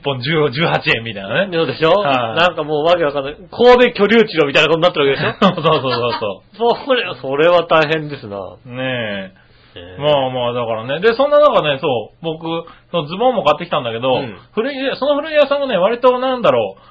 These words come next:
Speaker 1: あの、おもちゃとかも、
Speaker 2: ああ。
Speaker 1: 結構売ってたり、まあ、古着と一緒になんか持ってきちゃったやつ買い取って、
Speaker 2: うん。
Speaker 1: まあ、そういうおもちゃコーナーみたいなのもあるとこなんだろうね。
Speaker 2: はいはいはい。
Speaker 1: で、そこのおもちゃに、あの、なんだろう、アメリカ横断ウルトラクイズの、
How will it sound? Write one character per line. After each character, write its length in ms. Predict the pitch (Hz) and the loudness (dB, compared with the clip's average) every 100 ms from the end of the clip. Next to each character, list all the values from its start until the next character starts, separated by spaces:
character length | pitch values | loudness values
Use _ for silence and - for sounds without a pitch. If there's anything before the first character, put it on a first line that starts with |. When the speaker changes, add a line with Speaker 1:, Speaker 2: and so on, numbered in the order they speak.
| _ | _
Speaker 1:
あ 180 | 139 139 | -2 -2
の、 120 | 127 | -2
お 280 | 123 147 185 | -6 -2 0
も 180 | 311 349 | 0 0
ち 40 | |
ゃ 100 | 190 | -2
と 100 | 127 | -2
か 120 | 120 | -4
も、 200 | 110 92 _ - | -4 -8 _ -4
Speaker 2:
あ 600 | 156 151 139 127 110 95 | 0 2 2 0 -4 -8
あ。 40 | _ _ | _ _
Speaker 1:
結 220 | 185 170 - | -6 -6 -2
構 80 | 143 123 120 | 0 2 0
売 40 | |
っ 20 | 135 | -4
て 120 | 143 | -2
た 100 | 135 | 0
り、 60 | |
ま 100 | 185 | 2
あ、 60 | 160 | 2
古 160 | 180 202 | 0 -2
着 80 | |
と 100 | 196 | 0
一 120 | 208 208 | 0 0
緒 40 | |
に 60 | 208 | -4
な 120 | 214 | -2
ん 40 | |
か 60 | 151 | 0
持 100 | 151 | 0
っ 40 | |
て 80 | 208 | 0
き 40 | |
ち 60 | - | 0
ゃ 40 | |
っ 40 | 185 | 2
た 120 | 143 | 0
や 140 | 127 | -2
つ 20 | 127 | -4
買 180 | 165 165 | -2 0
い 20 | |
取 160 | 180 | -2
っ 60 | - | -2
て、 320 | 185 180 120 | 2 2 2
Speaker 2:
う 40 | 135 143 135 | -2 -8 -8
ん。 20 | 117 | -4
Speaker 1:
ま 80 | 147 | -2
あ、 20 | |
そ 60 | 160 | 0
う 20 | |
い 40 | |
う 40 | 143 | 0
お 80 | 156 | 0
も 140 | 180 | 2
ち 80 | 190 | 2
ゃ 100 | 185 | 0
コ 140 | 208 | 0
ー 40 | 190 | 0
ナ 200 | 135 120 | 0 -2
ー 20 | |
み 100 | 120 | -6
た 80 | 113 | -6
い 20 | |
な 60 | 107 | -6
の 120 | 110 | -8
も 120 | 107 | -6
あ 60 | 123 | -6
る 80 | - | -8
と 60 | |
こ 100 | 110 | -10
な 80 | 98 | -10
ん 40 | |
だ 60 | 95 | -12
ろ 120 | 104 | -10
う 40 | 170 | -6
ね。 80 | |
Speaker 2:
は 80 | 147 | -4
い 20 | |
は 60 | 113 | -4
い 20 | 95 | -8
は 40 | |
い。 460 | 80 - - - 247 | -12 -16 -12 -6 -2
Speaker 1:
で、 20 | |
そ 100 | 269 | 0
こ 120 | 269 | 4
の 120 | 285 | 6
お 20 | 285 | 6
も 120 | 285 | 4
ち 80 | 262 | 2
ゃ 80 | 185 | 0
に、 440 | 226 208 113 - - | 0 -2 -2 -8 -2
あ 260 | 147 139 | 2 2
の、 260 | 139 127 127 | 0 -2 -4
な 120 | 127 | -4
ん 40 | |
だ 80 | 113 | -6
ろ 180 | 101 - | -8 -6
う、 40 | 170 | -2
ア 40 | |
メ 120 | 233 | 0
リ 40 | 254 | 0
カ 80 | 240 | 2
横 120 | 240 | 2
断 140 | 214 | 2
ウ 40 | 202 | -2
ル 80 | 196 | -2
ト 80 | |
ラ 80 | 196 | -2
ク 120 | 190 | -2
イ 40 | 175 | -6
ズ 60 | |
の、 180 | 123 - | -8 -14